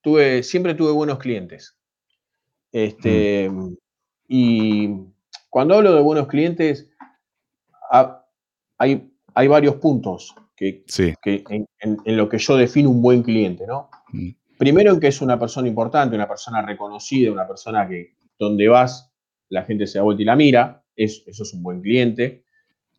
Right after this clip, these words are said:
Speaker 1: porque indirectamente habla bien de nosotros también.
Speaker 2: Ujú.
Speaker 1: Este, pero también es un buen cliente por el trato que él tiene hacia su equipo de protección.
Speaker 2: Eso es importante.
Speaker 1: Y también es un buen cliente porque paga en términos.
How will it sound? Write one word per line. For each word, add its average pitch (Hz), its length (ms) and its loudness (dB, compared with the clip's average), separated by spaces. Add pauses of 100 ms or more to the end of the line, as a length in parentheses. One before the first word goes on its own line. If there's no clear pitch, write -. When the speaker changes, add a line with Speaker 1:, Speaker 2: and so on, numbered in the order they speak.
(100)
Speaker 1:
porque 92 380 -4 (480)
indirectamente 110 800 0
habla 95 200 4
bien 95 160 -2
de 95 120 -4
nosotros 95 380 -8
también. 139 440 2 (400)
Speaker 2:
Ujú. 85 280 -6
Speaker 1:
Este, 104 680 2 (180)
pero 123 240 2
también 147 300 4
es 160 160 0
un 131 140 2
buen 135 180 2
cliente 147 500 0
por 120 220 -2
el 107 140 -4
trato 123 340 -2
que 110 100 -12
él 107 120 -8
tiene 120 240 -6
hacia 98 240 -10
su - 160 -18
equipo 107 260 -6
de 92 60 -8
protección. 98 520 -8 (560)
Speaker 2:
Eso 90 340 -2
es - 100 -10
importante. - 560 -14 (760)
Speaker 1:
Y 120 140 4
también 123 340 4
es 139 180 2
un 127 120 4
buen 135 180 4
cliente 156 460 2
porque 110 320 -2
paga 113 260 2
en 110 60 -16
términos. - 380 -8